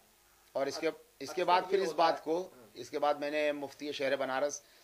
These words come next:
Speaker 1: हज़रत मौलाना मोइनुद्दीन अहमद, अ, किबला फरीदी फ़ारूक़ी शकर तालाब आस्थान हमीदिया के सज्जादा नशीन, उनके सामने भी मैंने कल बात रखी। फिर और भी लोग थे, फिर मीटिंग की शक्ल में ये बात तय हुई।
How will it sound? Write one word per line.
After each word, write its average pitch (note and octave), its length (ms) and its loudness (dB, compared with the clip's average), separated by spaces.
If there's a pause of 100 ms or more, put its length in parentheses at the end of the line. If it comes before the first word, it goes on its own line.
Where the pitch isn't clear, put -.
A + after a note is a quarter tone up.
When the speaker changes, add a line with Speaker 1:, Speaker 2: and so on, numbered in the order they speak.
(140)
Speaker 1:
हज़रत C3 240 -4
मौलाना B2+ 380 2
मोइनुद्दीन B2+ 500 -8
अहमद, B2 220 -6
अ, - 80 -20 (520)
किबला A#2+ 240 -2
फरीदी A#2 380 -8
फ़ारूक़ी B2 520 -4 (640)
शकर C#3+ 300 0
तालाब A2+ 440 0 (120)
आस्थान A#2 360 -4
हमीदिया A2+ 480 -4
के A#2 120 -8
सज्जादा A2 400 -4
नशीन, A#2 380 -12 (400)
उनके A#2 200 -8
सामने C3 300 -4
भी C3+ 60 -8
मैंने C#3 180 -8
कल C3+ 160 -2
बात C3 220 2
रखी। A#2 440 -12
फिर A#2 100 -6
और B2 180 0
भी C3 100 -8
लोग B2+ 280 -6
थे, A#2 100 -4
फिर A#2 180 -10
मीटिंग A#2 280 -14
की B2+ 60 -14
शक्ल B2 300 -10
में A#2+ 80 -8
ये A#2 60 -8
बात A#2 260 -4
तय D3 100 -4
हुई। A#2 260 -10